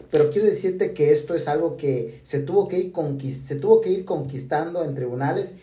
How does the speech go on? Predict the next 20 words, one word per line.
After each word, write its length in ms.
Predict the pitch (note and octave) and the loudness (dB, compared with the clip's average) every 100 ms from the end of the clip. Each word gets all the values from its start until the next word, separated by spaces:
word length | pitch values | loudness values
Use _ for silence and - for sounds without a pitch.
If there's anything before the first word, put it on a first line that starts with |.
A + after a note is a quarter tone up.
| _ | _
se 160 | - D3 | -2 0
tuvo 260 | F#3 G3+ | 4 2
que 140 | F#3 E3+ | 2 0
ir 420 | G#3+ B3+ - - | 0 -2 -8 -14
y 80 | D3 | -6
llegar 260 | C#3+ C#3 E3 | 0 2 2
hasta 240 | E3+ C#3 | 0 -4
los 160 | B2+ D#3 | -4 -4
altos 320 | C#3+ A3 - | -2 -2 -4
tribunales, 420 | D3 C3+ C#3+ G3+ | -4 -4 -2 -2
la 100 | E3+ | -4
Suprema 340 | C3+ D3+ F3 - | -6 -4 -4 -2
Corte, 240 | E3 F#3 | -2 -4
donde 180 | E3+ C3+ | -6 -6
se 140 | C3+ - | -8 -10
hicieran 340 | C#3 C#3 F3 D#3+ | -6 -4 -4 -2
pronunciamientos, 920 | D3+ C3 A2+ A#2+ C3+ D#3 F3+ G3 - - _ | -2 -2 -4 -4 -4 -4 -4 -8 -10 -18 _
donde 420 | C3 D3 C3+ C3 | 0 2 2 0
efectivamente 920 | B2+ C3 - G#3 G#3+ E3+ D#3 D#3 D3 - | -4 -6 -4 0 0 0 -4 -2 -2 0
cualquier 920 | C#3+ C3+ C3+ C3+ E3 F3+ F3+ - | 2 2 2 0 2 2 0 -12